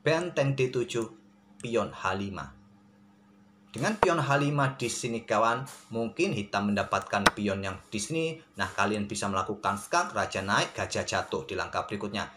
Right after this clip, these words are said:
Jadi tidak mungkin benteng akan langsung ambil pion ini, kawan. Mungkin di sini tadi, eh, hitam bermain dengan langkah pion A lima, sedikit demi sedikit untuk dorong pion. Nah,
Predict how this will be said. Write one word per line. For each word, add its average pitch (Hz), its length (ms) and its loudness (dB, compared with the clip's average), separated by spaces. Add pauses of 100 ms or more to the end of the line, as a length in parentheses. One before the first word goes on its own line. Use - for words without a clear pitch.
(120)
Jadi 98 320 -4
tidak 104 320 -2
mungkin 214 400 -2
benteng 101 400 0
akan 101 240 -2
langsung 101 400 -2
ambil 104 400 0
pion 104 320 0
ini, 107 240 -4
kawan. 156 320 2 (240)
Mungkin 110 400 0
di 110 100 -4
sini 120 240 -4
tadi, 156 540 2 (1120)
eh, 104 480 4
hitam 107 400 2
bermain 104 320 0
dengan 101 240 -2
langkah 104 480 2 (160)
pion 95 240 -2
A 135 160 4
lima, 165 480 2
sedikit - 320 -6
demi 104 160 0
sedikit 104 320 -6
untuk 107 240 -8
dorong 95 340 -2
pion. 165 380 2 (400)
Nah, 98 100 2